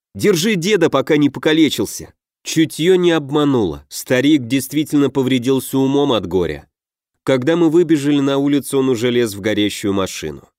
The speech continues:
Скинул пиджак, обмотал им руки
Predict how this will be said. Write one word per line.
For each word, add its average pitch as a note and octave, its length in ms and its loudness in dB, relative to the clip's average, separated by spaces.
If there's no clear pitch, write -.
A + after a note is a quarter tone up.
Скинул D3 480 0
пиджак, B2+ 540 -2
обмотал B2 520 -2
им A#2+ 120 0
руки A#2+ 440 -2